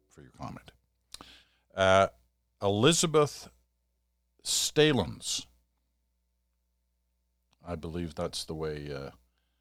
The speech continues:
Elizabeth pronounces her name. Stalins or Stylins. Uh, from, uh, Edmonton. She makes a number of points, but I like this one, particularly fits today.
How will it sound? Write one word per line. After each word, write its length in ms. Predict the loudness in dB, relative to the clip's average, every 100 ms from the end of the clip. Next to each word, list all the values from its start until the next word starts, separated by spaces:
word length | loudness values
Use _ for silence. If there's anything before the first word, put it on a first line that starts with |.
| _ _ _ _ _
Elizabeth 420 | -6 -6 -4 -10 -10
pronounces 480 | -12 -10 -8 -8
her 100 | -8
name. 360 | -8 -8 -8 -12 _ _ _
Stalins 640 | -8 -4 -4 -2 -4 -6
or 40 | -8
Stylins. 680 | -6 -4 -2 -2 -2 -6 -10 _ _ _ _ _ -20 _ _ _ _ _ _ _ _ _ _ -10
Uh, 320 | -4 -2 -4
from, 500 | -4 -2 0 0 0
uh, 220 | 0 0 0
Edmonton. 460 | -2 -2 -6 -10 -16 _ _ _ _ _ _ _ _ _ _ _ _ _ _ _ _ _ _ _ _ _
She 260 | -4 2 6
makes 260 | 6 6
a 40 | 6
number 240 | 4 4
of 80 | 2
points, 340 | 2 2 2
but 340 | 2 2 2 _ _ _ _ _ _ _ _ _ _ _ _ _ _ _ _ _ _ _ _ _ 2
I 40 |
like 180 | 4 4
this 200 | 2 2
one, 260 | -2 -4 -14 _
particularly 440 | -6 -4 -2 -2
fits 280 | 2 2 2
today. 360 | 0 0 0